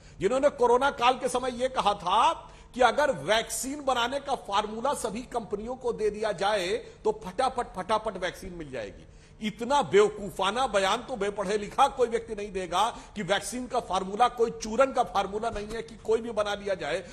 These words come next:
और ये बात मैं इसलिए जिम्मेदारी से कह रहा हूं कि पैरासिटामोल जैसी बेसिक मेडिसिन अमेरिका ने हमसे आयात की थी।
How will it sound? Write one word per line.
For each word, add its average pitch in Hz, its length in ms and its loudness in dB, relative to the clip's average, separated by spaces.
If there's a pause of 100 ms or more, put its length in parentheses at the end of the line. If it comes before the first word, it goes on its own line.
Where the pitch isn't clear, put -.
(120)
और 185 80 2
ये 220 80 6
बात 214 300 8
मैं 233 80 0
इसलिए 220 180 -4
जिम्मेदारी 196 480 -2
से 233 120 -4
कह 214 140 -4
रहा 196 120 0
हूं 226 100 -6
कि 214 60 -6
पैरासिटामोल 220 840 0
जैसी 226 280 -4
बेसिक 202 500 -2
मेडिसिन 220 420 -8 (220)
अमेरिका 240 420 4
ने 339 100 4
हमसे 277 280 2
आयात 220 360 4
की 147 80 -8
थी। 90 200 -18